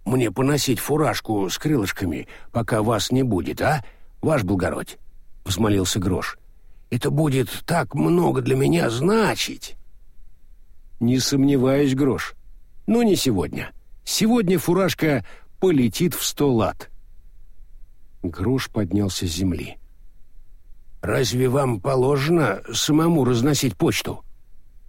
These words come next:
«А кому ещё? Големы слишком медлительны. Стэнли...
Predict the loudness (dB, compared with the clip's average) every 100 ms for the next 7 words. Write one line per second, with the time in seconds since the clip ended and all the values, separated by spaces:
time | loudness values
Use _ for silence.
0 | -20 -18 -16 -4 -2 2 4 4 4 2
1 | 2 0 0 -8 -20 -20 -20 -20 -10 -4
2 | 2 4 6 4 4 2 2 2 2 2
3 | 4 2 2 4 4 4 0 -6 -16 -10
4 | -6 0 2 4 4 4 2 0